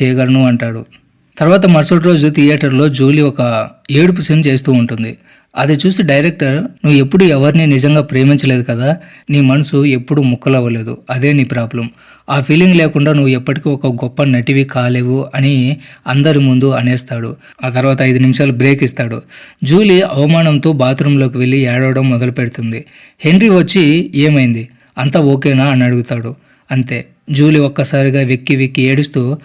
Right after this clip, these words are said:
"అవును, నేను ఎవరిని ప్రేమించలేదు. ఏం చేయాలి?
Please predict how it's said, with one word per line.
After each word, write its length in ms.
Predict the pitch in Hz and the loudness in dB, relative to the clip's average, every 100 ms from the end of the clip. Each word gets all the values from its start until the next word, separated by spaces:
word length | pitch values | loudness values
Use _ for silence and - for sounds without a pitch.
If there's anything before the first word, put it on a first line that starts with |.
| _ _ | _ _
"అవును, 380 | 127 135 127 120 - | -2 0 0 -2 -4
నేను 140 | 143 151 | 0 2
ఎవరిని 300 | 151 175 185 | 4 4 2
ప్రేమించలేదు. 760 | 151 156 156 147 120 113 - - _ - | 2 2 2 0 -2 -4 -10 -14 _ 0
ఏం 140 | 165 | 2
చేయాలి? 400 | 180 151 120 110 | 4 2 0 -4